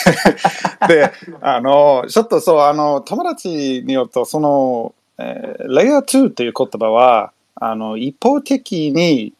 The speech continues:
あの、なんていう、ビットコインが一方的にもらわないと、あの、レイヤーツーと呼べないというのは、えっと、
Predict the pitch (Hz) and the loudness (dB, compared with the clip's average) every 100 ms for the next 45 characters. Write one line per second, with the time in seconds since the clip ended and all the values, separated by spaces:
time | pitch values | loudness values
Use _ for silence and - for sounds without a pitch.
0 | _ - 123 113 107 110 107 107 107 104 | _ -12 -8 -6 -6 -8 -8 -6 -8 -8
1 | 104 - 131 135 - - _ 131 156 - | -12 -10 -10 -10 -12 -20 _ -6 -6 0
2 | 254 175 127 180 190 220 208 190 165 160 | 2 4 2 0 0 0 0 0 2 4
3 | 165 170 170 170 156 139 - 156 123 - | 4 4 2 0 0 -2 2 4 4 0
4 | - _ _ _ - 110 110 131 151 156 | -12 _ _ _ -10 -8 0 4 4 2
5 | 156 107 113 123 107 101 131 131 135 135 | -4 -2 -4 -2 -4 -4 -2 2 4 4
6 | 113 - 120 113 - 110 104 101 101 104 | 2 -2 -8 -10 -12 -10 -8 -10 -10 -14